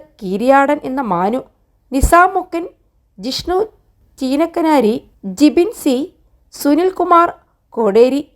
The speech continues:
നരിക്കോടൻ കുഞ്ഞൻ, വിഷ്ണു കെ ടി, ജാഫർ പള്ളിയാളി,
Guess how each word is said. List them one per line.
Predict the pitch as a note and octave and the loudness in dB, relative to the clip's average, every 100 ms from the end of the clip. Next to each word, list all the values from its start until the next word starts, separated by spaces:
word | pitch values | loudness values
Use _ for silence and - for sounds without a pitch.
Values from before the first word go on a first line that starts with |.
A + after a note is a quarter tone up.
| _ _ _ _ _ _ _ G#3 | _ _ _ _ _ _ _ 0
നരിക്കോടൻ | A3 B3 B3+ D4+ D#4 E4 D#4+ | 2 2 0 2 2 0 -4
കുഞ്ഞൻ, | A3 G3+ C4+ - _ _ _ _ | -4 -2 -2 -4 _ _ _ _
വിഷ്ണു | F#3 G#3+ - D#4+ D#4+ | -8 -8 -4 -4 -2
കെ | A#3 - | -2 -2
ടി, | C#4 - _ _ _ _ E3+ | -6 -8 _ _ _ _ -2
ജാഫർ | G3 G#3 A#3+ E4 E4 | 4 4 4 -2 -6
പള്ളിയാളി, | D4+ A#3 F3+ F3+ B3 | -4 -2 -2 0 -2